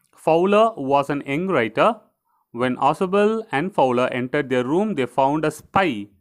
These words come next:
called Max there. Ausable used his presence of mind perfectly.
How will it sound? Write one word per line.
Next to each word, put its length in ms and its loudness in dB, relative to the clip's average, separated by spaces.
called 320 -2
Max 360 0
there. 320 -2
Ausable 360 -4
used 240 -6
his 160 -10
presence 380 -6
of 120 -10
mind 480 -2
perfectly. 640 -4